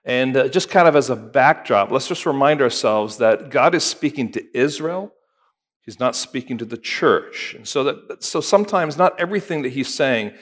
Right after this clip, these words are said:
i-, is directly something that we need to be fleshing out, but the principles behind it are the same. And that's what we want to land the plane with and make sure that we're connecting with. So with that, let's stand and we're gonna read Exodus chapter twenty-three,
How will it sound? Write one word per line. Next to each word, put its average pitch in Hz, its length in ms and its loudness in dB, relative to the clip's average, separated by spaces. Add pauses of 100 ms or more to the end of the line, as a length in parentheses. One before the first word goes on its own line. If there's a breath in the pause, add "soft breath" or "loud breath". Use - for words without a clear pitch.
(520 soft breath)
i-, - 40 -4
is 143 260 -2
directly 151 540 0
something 127 380 -4
that 107 100 -2
we 127 180 -2
need 123 140 -2
to 120 60 -8
be 110 100 -8
fleshing 110 500 -6
out, 104 300 -2
but - 120 -10
the 110 80 -6
principles - 680 -12
behind 107 460 -6
it - 180 -8
are 95 320 -4 (460)
the 101 60 -12
same. - 360 -12 (120)
And 98 160 -16
that's 110 200 -6
what - 100 -14
we 113 60 -10
want 95 200 -8
to 87 60 -4
land 92 240 -6
the 87 60 -12
plane 90 400 -10
with 82 280 -10
and 90 140 -14
make 87 140 -10
sure - 180 -10
that 80 160 -14
we're 85 220 -10 (120)
connecting 85 520 -14
with. - 180 -18
So - 300 2 (280 loud breath)
with 185 120 6
that, 156 200 8
let's 156 160 2
stand 147 360 4
and 113 40 0
we're 139 80 0
gonna 135 160 4
read 131 220 2
Exodus 135 460 -2
chapter 123 320 -2
twenty-three, 117 760 -2